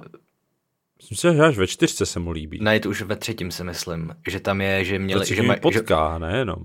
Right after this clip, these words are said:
Speaker 1: No, ale jako, že tam je, že si nemohl nevšimnout, že je hezká nebo něco takovýho.
Speaker 2: Jo. Jako, tak to je takový, takový náznak, no.
Speaker 1: No. S tím, že, že někdo hezký, to víš už jako dítě, předpokládám.
Speaker 2: No
Speaker 1: A,
Speaker 2: právě,
Speaker 1: a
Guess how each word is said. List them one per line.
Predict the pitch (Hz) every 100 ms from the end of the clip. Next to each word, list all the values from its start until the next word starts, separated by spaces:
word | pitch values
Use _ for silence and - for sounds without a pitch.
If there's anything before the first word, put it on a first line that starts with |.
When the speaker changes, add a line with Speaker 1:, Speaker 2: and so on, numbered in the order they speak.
| -
Speaker 1:
No, | 110 156 165 - -
ale | 113 113
jako, | 110 110
že | 113
tam | 110 107
je, | 107
že | 104 107 101 101 101 - 90
si | 113
nemohl | 104 101 101
nevšimnout, | 90 104 95 95 90
že | 90 92
je | 92 90 90 - - -
hezká | 87 90 - 82
nebo | 80 82
něco | 80
takovýho. | 80 - 78 82 80 -
Speaker 2:
Jo. | 101 80 - _ _ _ _ _ 110
Jako, | - 117
tak | 117 -
to | 117
je |
takový, | 101 - 110 104 -
takový | 107 123 120
náznak, | 104 101 92 85 -
no. | 76 85 92
Speaker 1:
No. | 98 90 95 - _ _ _ _ _ _ _ _ _ _ _ _ _ _ _
S | -
tím, | 107
že, | 101
že | 101
někdo | 95 98
hezký, | 92 - 98 92
to | 92
víš | 85
už | 92
jako | 85 92
dítě, | 80 - - 127
předpokládám. | - - 80 82 78 80 71 82
Speaker 2:
No | 101
Speaker 1:
A, | -
Speaker 2:
právě, | 104 101 95
Speaker 1:
a | 87